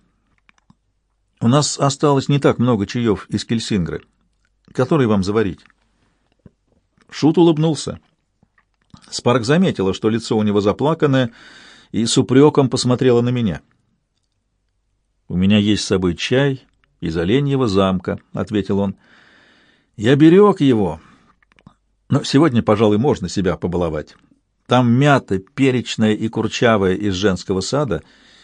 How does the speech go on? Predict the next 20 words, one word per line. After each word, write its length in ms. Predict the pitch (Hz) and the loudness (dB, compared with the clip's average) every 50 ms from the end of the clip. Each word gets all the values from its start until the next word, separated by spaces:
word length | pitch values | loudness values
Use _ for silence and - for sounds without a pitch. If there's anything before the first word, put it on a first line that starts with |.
| _ _ _ _ _ _ _ _ _ | _ _ _ _ _ _ _ _ _
и 200 | - 104 113 117 | -6 -4 -2 2
мелко 480 | 117 131 151 185 208 208 202 196 196 185 | 4 4 6 6 4 4 2 0 0 0
потертый 600 | 190 175 160 165 - 185 202 196 - - 165 156 | 2 2 0 2 2 2 2 2 2 0 0 0
и 200 | - - 139 139 | 0 2 2 2
высушенный 640 | 135 127 156 190 190 - - 143 - - 143 135 131 127 | 2 2 0 -2 0 0 -2 -2 0 0 0 2 0 0
имбирный 540 | - 127 135 135 135 165 175 165 156 156 151 | 0 0 0 2 2 2 2 2 2 -2 -2
корень, 460 | 139 - - 113 101 92 92 85 - _ _ _ _ _ - | -4 -2 0 0 2 0 0 -4 -8 _ _ _ _ _ -2
а 80 | - | 0
еще 240 | 117 113 - - 151 | 0 0 0 -2 -4
капелька 600 | - _ - - 214 233 226 - 147 131 - 139 | -6 _ -6 -4 -4 -4 -2 -4 -4 -2 -2 -2
бузины". 460 | 120 127 123 107 120 110 104 92 82 - _ _ _ _ _ _ _ _ _ _ _ _ _ _ _ _ _ _ _ _ _ _ _ _ _ _ _ _ | 0 0 -2 0 0 0 0 -2 -4 -8 _ _ _ _ _ _ _ _ _ _ _ _ _ _ _ _ _ _ _ _ _ _ _ _ _ _ _ _
"Пейшенс 720 | - 87 92 98 104 104 98 - - 95 90 - - - _ _ _ - | -4 0 0 2 2 0 -2 -4 -4 -4 -4 -6 -8 -14 _ _ _ -10
заваривала 640 | 104 92 98 95 95 101 101 101 104 92 95 95 95 | -4 -2 0 0 2 2 0 2 0 0 0 0 0
мне 160 | 95 98 98 | 0 0 -2
такой 280 | - 95 - 95 95 92 | -4 -6 -4 -4 -6 -4
чай", — 300 | - - 98 90 87 85 | -4 -4 -4 -4 -4 -6
сказал 360 | - - - 101 90 92 87 | -8 -6 -6 -4 -4 -4 -4
я. 200 | 87 85 85 87 - _ _ - - - - _ _ _ _ | -6 -6 -8 -10 -14 _ _ -20 -20 -20 -20 _ _ _ _
Шут 260 | - - - 143 151 | -10 -4 -4 -2 0
улыбнулся. 640 | 147 127 117 107 101 120 135 139 135 - - 117 | 0 -2 -2 -2 -2 -2 -4 -4 -4 -6 -8 -10